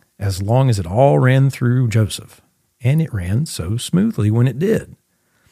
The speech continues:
After some time, Joseph correctly interpreted dreams of two inmates, the Pharaoh's cupbearer and his baker. Joseph's interpretation was the precursor to the reinstatement of the cupbearer. Now,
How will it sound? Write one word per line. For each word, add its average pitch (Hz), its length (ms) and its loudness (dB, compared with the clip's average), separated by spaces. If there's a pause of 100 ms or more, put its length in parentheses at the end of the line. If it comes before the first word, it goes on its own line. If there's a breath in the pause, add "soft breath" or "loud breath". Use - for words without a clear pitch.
(460 soft breath)
After 220 280 0
some 160 180 2
time, 117 300 2
Joseph 131 360 0
correctly 139 460 0
interpreted 123 560 -2
dreams 104 400 -2
of 98 100 -12
two 143 220 0
inmates, 101 540 -4 (160)
the 120 100 -4
Pharaoh's 123 400 0
cupbearer 85 640 -4 (240)
and 131 160 2
his 135 140 0
baker. - 440 -4 (640)
Joseph's 143 400 0
interpretation 123 880 0
was 117 220 0
the 113 100 -2
precursor 107 800 -2 (480 soft breath)
to - 80 -2
the 180 120 2
reinstatement 139 720 0
of 104 100 -4
the 104 60 -6
cupbearer. 85 600 -10 (1080)
Now, 139 340 -2